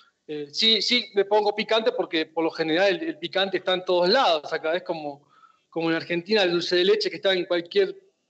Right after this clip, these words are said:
pan dulce, eh, el chile está en todo tipo de comidas, eh,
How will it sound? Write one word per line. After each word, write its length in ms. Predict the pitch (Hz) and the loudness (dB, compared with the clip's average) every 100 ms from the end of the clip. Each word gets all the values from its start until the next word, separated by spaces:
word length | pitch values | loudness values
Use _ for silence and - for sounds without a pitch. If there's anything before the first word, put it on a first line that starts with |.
| _ | _
pan 220 | 180 185 | -2 0
dulce, 560 | 202 220 - 196 185 185 | 2 2 2 2 2 -4
eh, 240 | 170 160 156 | -10 -8 -6
el 140 | 170 | -4
chile 260 | - 208 208 | 0 4 2
está 220 | 208 190 | 4 2
en 160 | 175 - | 2 2
todo 160 | 185 | 0
tipo 280 | 180 190 175 | 0 -2 0
de 100 | 160 | 0
comidas, 560 | 160 165 190 160 143 - _ _ _ _ | 0 0 0 0 -2 -10 _ _ _ _
eh, 500 | 170 156 151 151 147 | 2 4 6 4 2